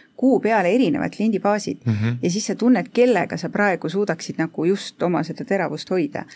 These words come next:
Speaker 2: Okei.
Speaker 1: Et, äh, et see oli hästi hea asi, mis sa välja tõid, et, et see on tõesti, mis
Speaker 2: Okei.
Speaker 1: ja noh, loomulikult siis tuleb natuke vinguda omaette, on ju, et siis, siis saab ka natuke paremaks.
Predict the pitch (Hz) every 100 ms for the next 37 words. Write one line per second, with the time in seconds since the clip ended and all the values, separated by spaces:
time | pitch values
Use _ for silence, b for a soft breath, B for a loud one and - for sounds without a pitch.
0 | B 110 110 - 113 113 107 113 165 156
1 | 175 220 190 202 - - 160 160 170 165
2 | 165 156 165 160 160 - 165 147 - 156
3 | - 165 - 165 - 120 107 113 110 110
4 | B B 190 202 185 175 196 247 240 208
5 | 175 - 202 196 196 220 190 254 359 180
6 | 185 185 180 170 175 180 180 165 - 202
7 | - - 208 175 - 196 196 - - 226
8 | 190 180 196 - -